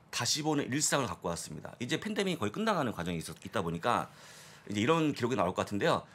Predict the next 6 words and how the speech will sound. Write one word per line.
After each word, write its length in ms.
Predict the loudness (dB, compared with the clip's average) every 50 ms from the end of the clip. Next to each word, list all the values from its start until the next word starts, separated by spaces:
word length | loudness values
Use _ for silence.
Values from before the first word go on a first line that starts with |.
| -20 -20 -20 -12 -8
스파이더맨을 1000 | -6 -6 -6 -6 -2 2 4 4 4 4 4 4 4 4 4 4 4 2 2 0
이백구십이 760 | -2 0 2 2 0 0 -2 -4 -2 -2 -2 0 2 2
회를 120 | 2 2 2
관람한 400 | 0 -2 0 0 2 2 0 0
분이 360 | 0 0 0 0 -2 -4 -6 -12 -20 -20 -20 -20 -20 -20 -20 -20 -14 -8
이번에 440 | -4 -2 0 0 0 0 -2 -2